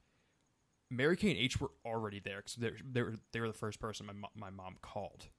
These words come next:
um, because they lived right down the street. So when I got there, they were already there. I knew something was up. Mom came outside before I went in the house, told me dad died. I said, "Okay."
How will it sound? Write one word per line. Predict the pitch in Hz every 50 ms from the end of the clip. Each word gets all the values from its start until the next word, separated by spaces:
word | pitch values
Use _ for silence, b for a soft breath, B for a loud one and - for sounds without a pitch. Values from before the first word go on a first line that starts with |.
| _ _ _ _ _ -
um, | - 110 101 98 92 90 87 85 -
because | - - - 101
they | 101 101
lived | 101 101 -
right | 98 90 -
down | - 55
the | - -
street. | - - 131 120 - - - b b b b b b b b b b b -
So | - - 139 117 107 104 101 - _ -
when | 120 113 110 104 101 101 98 92 -
I | - 113 120 120
got | 104 - - 123 135 139 - - -
there, | 107 92 92 95 95 107 - _ _ _ _ _ _ _ _ _ _ _ _ _ _ _ _ _ _ _ _ _ - - -
they | 113 117 120
were | 120 120 101
already | 98 117 117 117 117 117
there. | 107 - 104 98 98 98 98 98 98 - _ _ _ _ _ -
I | -
knew | 101 101 104
something | - - 113 113 110
was | 117 107 -
up. | 101 95 95 95 - - - - - _ _ -
Mom | - 101 95 95
came | - - 104
outside | 101 - - 101 98 95 95 98 101 107 -
before | - 101 - 107
I | 101
went | 98 101 104
in | 104 107
the | 110 107
house, | 101 101 101 -
told | - 98 98
me | 101
dad | 95 98 95 95 90
died. | 98 95 92 92 90 - _
I | - _ _ _ - - - - - _ _ _ -
said, | - 113 107
"Okay." | 113 113 - 120 113 107 107 104